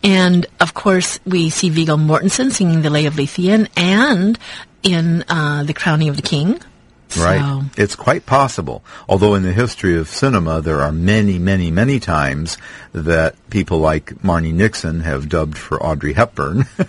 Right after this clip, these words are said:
Speaker 2: <laughs> But there are many times
Speaker 1: Mm-hmm.
Speaker 2: when direct music is done, and it's, it's usually just tremendous.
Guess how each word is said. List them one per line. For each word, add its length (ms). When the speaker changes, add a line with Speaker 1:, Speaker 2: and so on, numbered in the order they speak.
Speaker 2:
<laughs> 420
But 280
there 220
are 40
many 260
times 460
Speaker 1:
Mm-hmm. 140
Speaker 2:
when 360
direct 540
music 640
is 560
done, 360
and 140
it's, 360
it's 240
usually 840
just 260
tremendous. 680